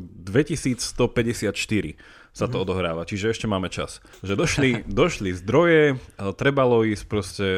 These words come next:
Speaker 1: na ďalšiu kolóniu, bol nejaký svet, ktorý sa volal teda, no, tá planéta, tá Pandora.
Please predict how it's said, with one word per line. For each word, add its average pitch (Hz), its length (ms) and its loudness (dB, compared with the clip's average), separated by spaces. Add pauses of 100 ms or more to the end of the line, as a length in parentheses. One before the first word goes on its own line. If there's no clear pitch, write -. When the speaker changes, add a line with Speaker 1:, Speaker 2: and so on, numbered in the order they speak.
Speaker 1:
na 92 160 -6
ďalšiu 101 400 -2
kolóniu, 117 720 2 (380)
bol 120 260 4
nejaký 107 320 -2
svet, 113 400 -2
ktorý 98 320 -6
sa - 160 -8
volal 87 320 -4
teda, 85 240 -10
no, 95 160 -8
tá 80 160 -10
planéta, 104 480 -4
tá 85 160 -16
Pandora. 104 640 -2